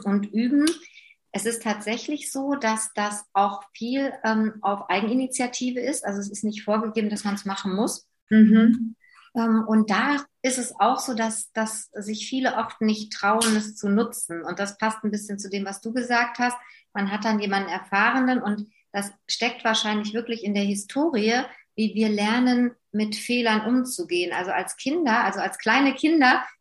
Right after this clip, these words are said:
Speaker 1: ist uns ja irgendwie relativ viel egal. Also es fällt mir gerade so
Speaker 2: Mhm.
Speaker 1: ein als Beispiel, wenn
Speaker 2: Ja.
Speaker 1: man so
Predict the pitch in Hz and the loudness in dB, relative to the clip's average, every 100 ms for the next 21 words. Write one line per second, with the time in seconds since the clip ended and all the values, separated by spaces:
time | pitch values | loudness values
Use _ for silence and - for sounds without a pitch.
0 | - 220 240 240 220 254 262 240 240 247 | -6 0 0 0 0 2 2 2 0 0
1 | 247 226 - 214 196 240 214 175 196 - | -2 -6 -6 -4 0 2 2 0 -4 -2
2 | 226 226 220 196 202 214 233 247 277 - | -2 0 -2 0 0 2 4 4 4 -2
3 | - 202 - 220 175 254 240 | -4 -4 -2 -2 2 4 4